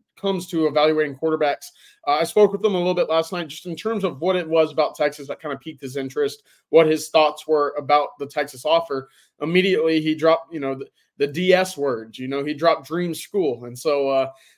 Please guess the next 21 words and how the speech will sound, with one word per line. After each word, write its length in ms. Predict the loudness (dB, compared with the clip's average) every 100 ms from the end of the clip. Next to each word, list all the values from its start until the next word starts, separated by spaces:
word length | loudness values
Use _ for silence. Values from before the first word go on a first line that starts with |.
| _
you 80 | -2
know, 80 | 0
that's 200 | 0 0
something 280 | -4 -2 -4
to 40 |
keep 240 | -6 -6
an 80 | -4
eye 220 | -2 -2
on. 220 | -2 -4 -4
Uh, 160 | -6 -8
he 160 | -4 0
obviously, 520 | 0 -2 -4 -6 -6 _ -8
his 160 | -6 0
mom 260 | 0 0
is 120 | -4
from 240 | -6 -4 -4
the 120 | 0
area. 460 | 4 4 4 0 -2 _ _ -8
Uh, 180 | -4
he 100 | -4
said 240 | -2 -4